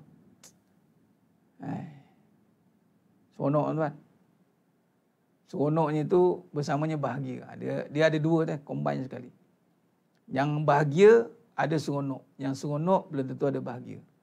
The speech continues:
Keseronokan belum tentu ada kebahagiaan. Kebahagiaan pasti ada keseronokan. Eh? Allahumma salli ala Muhammad wa ala ali Muhammad. Khair. Tipu menipu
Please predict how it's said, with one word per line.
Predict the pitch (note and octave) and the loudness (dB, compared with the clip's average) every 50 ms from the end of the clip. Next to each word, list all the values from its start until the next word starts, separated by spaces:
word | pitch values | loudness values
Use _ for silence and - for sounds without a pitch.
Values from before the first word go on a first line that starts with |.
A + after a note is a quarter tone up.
| _ _ _ _ _ _ _ _ _ _ _ _ _ | _ _ _ _ _ _ _ _ _ _ _ _ _
Keseronokan | - E3 D#3 D3+ - E3+ D#3 D#3+ D#3 D#3 D3+ D3 C#3+ - E3 D#3+ E3+ F#3 G#3 A#3+ C#4 - - _ _ _ _ _ _ _ _ _ _ _ _ _ _ _ - | 0 0 2 2 2 4 4 4 4 2 0 0 0 2 2 4 4 2 0 -2 -8 -12 -16 _ _ _ _ _ _ _ _ _ _ _ _ _ _ _ -8
belum | B2+ C3+ C#3+ C#3 - | -4 -2 -2 -2 -2
tentu | D#3+ C#3 - D#3 | -2 2 2 2
ada | C#3+ C#3 | 4 2
kebahagiaan. | C3+ - C#3 B2 B2+ C3+ C3 B2 B2 - - E2+ - - - _ _ _ _ _ _ _ _ _ _ - | 0 -2 -4 -4 -4 -4 -4 -4 -6 -8 -8 -12 -14 -16 -20 _ _ _ _ _ _ _ _ _ _ -4
Kebahagiaan | D3 C#3 C3+ C3 C3+ C3+ C3+ C3+ C3 - - D3 D#3+ E3+ D#3+ - - _ - | -2 0 0 0 0 0 0 0 0 2 2 0 0 0 -4 -10 -12 _ -10
pasti | D3 D3 - - - C3+ | -8 -8 -6 -2 -2 -2
ada | B2+ A#2+ A#2+ | -2 -2 -4
keseronokan. | - - C#3+ - - - - A2+ F#2 F2 F2 - - - - _ _ _ _ _ _ _ _ _ _ _ _ _ _ - - | -8 -10 -12 -12 -12 -14 -14 -14 -14 -16 -18 -20 -20 -20 -20 _ _ _ _ _ _ _ _ _ _ _ _ _ _ -10 -6
Eh? | D3+ D#3+ E3+ - - - _ _ _ _ _ _ - | -6 -6 -6 -8 -12 -20 _ _ _ _ _ _ -4
Allahumma | - C#3 D3 D#3 D#3+ D3+ C#3+ C#3 | 2 6 6 6 6 4 2 -2
salli | - E3 C#3+ C#3+ | -2 0 2 4
ala | C#3 B2+ C#3 C#3 C3+ C3 C3 | 4 4 4 4 2 2 0
Muhammad | B2 A2 A#2 D3 C#3 C3+ B2+ - - | -2 -4 -6 -4 -2 -2 -2 -4 -4
wa | - B2+ B2 B2 | -6 -8 -8 -8
ala | B2 A#2+ A2+ A2 | -8 -8 -8 -8
ali | A2+ - | -10 -12
Muhammad. | - - - - - - - - _ _ _ - | -14 -16 -16 -18 -20 -20 -20 -20 _ _ _ -14
Khair. | - B2+ C3 B2 - - - _ _ _ _ _ _ _ _ _ _ _ _ _ _ _ _ _ _ _ _ _ _ _ _ - A#3+ - - F#3 - - - - _ _ A3 A3+ A#3 A3 _ _ _ _ _ _ _ _ _ _ _ _ _ _ _ _ _ _ _ _ _ _ _ _ _ | -10 -8 -6 -6 -8 -10 -12 _ _ _ _ _ _ _ _ _ _ _ _ _ _ _ _ _ _ _ _ _ _ _ _ -20 -20 -20 -20 -20 -20 -20 -20 -20 _ _ -20 -20 -20 _ _ _ _ _ _ _ _ _ _ _ _ _ _ _ _ _ _ _ _ _ _ _ _ _ _
Tipu | - A#3 A#3 A#3 - D#4 D4 | 4 4 6 8 8 8 8
menipu | C4+ B3 A3 G#3+ G#3+ G#3 G#3 B3+ B3+ C4 C4+ B3+ - | 10 8 8 8 6 6 4 4 4 4 4 4 2